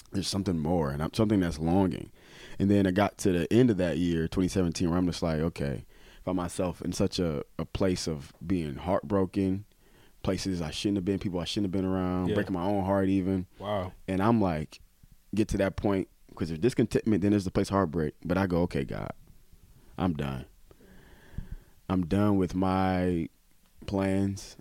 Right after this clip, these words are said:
Speaker 1: I'm, I'm done with what I wanna do, and I, I, I wanna know what your plan is for my life.
Speaker 2: Great.
Speaker 1: I'm done. Like, what is your plan?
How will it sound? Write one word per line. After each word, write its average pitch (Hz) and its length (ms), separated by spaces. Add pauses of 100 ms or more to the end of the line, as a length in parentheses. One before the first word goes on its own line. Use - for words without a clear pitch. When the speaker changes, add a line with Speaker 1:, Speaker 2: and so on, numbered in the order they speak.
Speaker 1:
I'm, 90 160
I'm 95 120
done 101 200
with 90 160
what 90 140
I 95 100
wanna 95 320
do, 90 420
and 87 140
I, 90 320 (160)
I, 87 280 (220)
I - 40
wanna 101 200
know 95 140
what 85 260
your 90 140
plan 82 240
is 73 80
for - 100
my 76 200
life. 50 300
Speaker 2:
Great. 107 260
Speaker 1:
I'm 98 180
done. 82 600
Like, 80 220
what 101 200
is 90 120
your 95 140
plan? 78 400